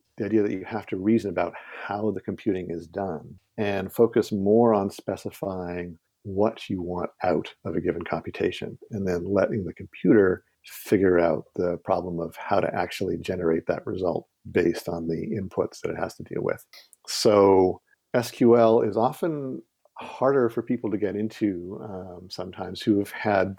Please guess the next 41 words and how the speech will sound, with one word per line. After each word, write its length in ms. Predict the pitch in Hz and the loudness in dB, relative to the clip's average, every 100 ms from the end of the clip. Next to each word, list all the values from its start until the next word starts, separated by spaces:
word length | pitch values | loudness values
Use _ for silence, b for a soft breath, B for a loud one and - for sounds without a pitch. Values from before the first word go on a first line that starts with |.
| - | 0
previous 300 | 123 101 - | 2 4 0
experience 500 | - - 98 90 - | -4 0 0 -2 0
with 240 | 101 92 - _ - | 0 0 -6 _ 0
third 180 | 98 95 | 2 2
generation 420 | 90 85 82 92 | -2 -4 -6 -4
languages 400 | 113 120 82 90 | 0 2 0 -4
because 260 | 120 120 117 | -6 -4 -2
they're 120 | 156 | 0
used 220 | 131 127 | 0 -2
to 80 | 123 | -2
thinking 320 | 123 107 107 | 0 2 2
in 160 | 98 98 | 0 -2
terms 480 | - 101 95 98 | -2 0 0 -4
of 380 | - 104 98 92 B B B B B _ _ | -2 0 0 -2 B B B B B _ _
iterators 680 | 120 101 98 95 92 92 90 | 6 8 8 8 6 4 0
and 180 | 92 87 | -6 -4
branching 400 | 98 98 - 95 | -2 -2 -6 -10
structures. 800 | - 92 - - 90 131 - - _ 101 | -10 -10 -10 -10 -10 -12 -16 -20 _ -6
Um, 520 | 95 90 90 92 98 | -4 -4 -4 -4 2
whereas 560 | 104 101 98 98 95 | 4 6 6 4 2
in 160 | 101 95 | -2 -2
S 100 | 98 | -4
Q 220 | - 117 | -2 4
L, 100 | 123 | 6
you 100 | 113 | 6
kinda 240 | 104 123 120 | 4 -2 -2
have 220 | 113 - | -4 2
to 180 | 120 107 b b _ | 2 2 b b _
step 360 | - - 117 104 | -8 -2 0 0
back 360 | 107 95 92 - | 0 0 -4 -8
and 160 | 90 | -6
let 220 | 92 95 | -6 -4
the, 320 | - 90 87 87 | 0 0 0 -2
let 120 | 123 | -4
the 80 | - | -4
computer 360 | 98 - 143 | 0 4 6
do 100 | 92 | 4
the 100 | 85 | 2
work. 280 | 85 82 - | 0 -2 -4
You 240 | 95 107 117 | 0 4 4
define 680 | 113 113 107 101 98 95 | 4 4 4 4 2 -2